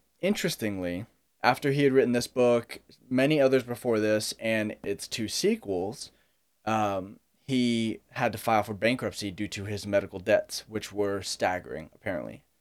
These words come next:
Um, the, uh, utterly surprising plot twist here is that as part of that bankruptcy, the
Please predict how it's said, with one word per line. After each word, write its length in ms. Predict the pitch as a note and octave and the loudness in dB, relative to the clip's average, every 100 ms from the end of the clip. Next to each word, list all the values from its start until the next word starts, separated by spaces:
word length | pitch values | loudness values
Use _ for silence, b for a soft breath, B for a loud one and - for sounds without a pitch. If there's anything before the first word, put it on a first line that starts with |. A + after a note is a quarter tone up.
| _ _ _ - | _ _ _ -2
Um, 420 | G#2 F#2 - - _ _ _ _ _ _ _ _ | 0 0 -4 -14 _ _ _ _ _ _ _ _
the, 540 | - A#2 A2+ A2 G#2 - _ _ | -4 0 2 0 -2 -6 _ _
uh, 300 | A2 G2+ D2 - - _ _ _ _ _ | 0 2 2 0 -10 _ _ _ _ _
utterly 340 | D3+ F#3+ G#3 D#3 | 6 8 8 6
surprising 560 | - A2 B2+ A#2 A2 | 2 0 0 0 -2
plot 280 | G#2+ C#3 D3+ | 0 2 2
twist 260 | A2+ F#2+ - | 0 -6 -4
here 200 | G2+ G2 | -4 -2
is 220 | - G2 | -2 -2
that 380 | G#2 G2+ - - _ _ _ _ _ _ _ _ _ | 0 0 0 -10 _ _ _ _ _ _ _ _ _
as 140 | A#2+ | -4
part 260 | A2 - E3 | -2 2 4
of 60 | C#3 | 4
that 180 | B2 | 2
bankruptcy, 800 | A2 C#3 G3 G#2 G2+ G#2 G2 A2+ - _ _ _ _ _ _ | 4 0 2 -2 -4 -4 -4 -6 -12 _ _ _ _ _ _
the 460 | - A#2 A2+ A2 G2+ | -4 -2 0 -2 -4